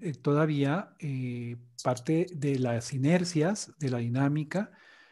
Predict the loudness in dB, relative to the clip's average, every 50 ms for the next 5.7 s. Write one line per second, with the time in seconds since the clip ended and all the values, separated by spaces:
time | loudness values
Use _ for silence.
0 | _ _ _ -8 -6 -4 -4 -4 -4 -2 -2 -2 0 -2 -4 -6 -8 -6 -6 -2
1 | 0 0 0 0 -2 -4 -4 -2 -2 -2 -2 -2 -2 -4 -4 -6 -4 -2 -2 -2
2 | -2 -6 -10 -8 -8 -8 -10 -6 -6 -6 -4 0 0 0 0 0 -2 -2 -2 -2
3 | -2 -2 -2 -4 -2 0 0 -2 0 0 -2 -2 0 -2 0 0 0 -2 -4 -4
4 | -8 -10 -10 -10 -6 -6 -6 -6 -6 -6 -6 -6 -4 -4 -4 -4 -4 -2 -2 -2
5 | -2 -2 -4 -4 -4 -4 -4 -6 -12 -14 -14 -16 -16 -16